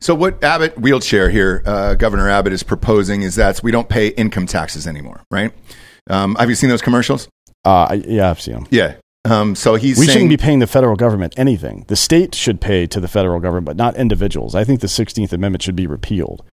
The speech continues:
Speaker 2: It doesn't make any fucking sense because we have no voting authority over that. We're one out of two hundred eighty million votes,
Speaker 1: Mm-hmm.
Speaker 2: basically, in that. But if I can,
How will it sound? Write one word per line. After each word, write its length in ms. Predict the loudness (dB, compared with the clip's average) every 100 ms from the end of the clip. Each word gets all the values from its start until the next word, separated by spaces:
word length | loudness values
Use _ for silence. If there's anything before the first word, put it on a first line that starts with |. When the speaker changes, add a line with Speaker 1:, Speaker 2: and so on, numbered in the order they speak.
| _ -4
Speaker 2:
It 60 |
doesn't 180 | -2 0
make 160 | -2 -2
any 160 | -2
fucking 320 | 0 0 0 -4
sense 300 | -2 -4 -2
because 260 | -6 -4
we 140 | 2 2
have 160 | 2
no 240 | 2 2 4
voting 320 | 2 2 0
authority 420 | -2 -2 0 -2
over 140 | -2
that. 120 | -4 -2
We're 140 | -2
one 380 | 0 2 2 2
out 180 | 0 -2
of 220 | -4 -10 -14
two 100 | -4 -2
hundred 200 | -2 -2
eighty 220 | -2 0
million 320 | 0 0 -2
votes, 380 | -4 -6 -8 -12 -4
Speaker 1:
Mm-hmm. 100 | 0
Speaker 2:
basically, 440 | 0 0 -6 -6
in 100 | -4
that. 240 | -4 -6 -10 -20 -20 -4
But 100 | -2
if 140 | 0 0
I 80 |
can, 320 | 2 0 -2